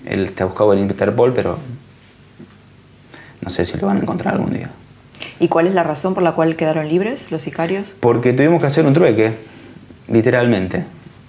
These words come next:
Speaker 1: Si nosotros dejábamos, lo dejábamos libre, ellos declaraban en contra de Arce.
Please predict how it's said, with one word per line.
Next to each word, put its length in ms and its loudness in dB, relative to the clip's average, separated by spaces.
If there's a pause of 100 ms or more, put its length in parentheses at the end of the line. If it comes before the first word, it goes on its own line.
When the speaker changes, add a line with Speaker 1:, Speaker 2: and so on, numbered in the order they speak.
(840)
Speaker 1:
Si 320 6
nosotros 600 2
dejábamos, 460 2
lo 140 6
dejábamos 480 2
libre, 320 2 (400)
ellos 240 2
declaraban 580 2 (300)
en 140 -2
contra 260 0
de 100 2
Arce. 340 -4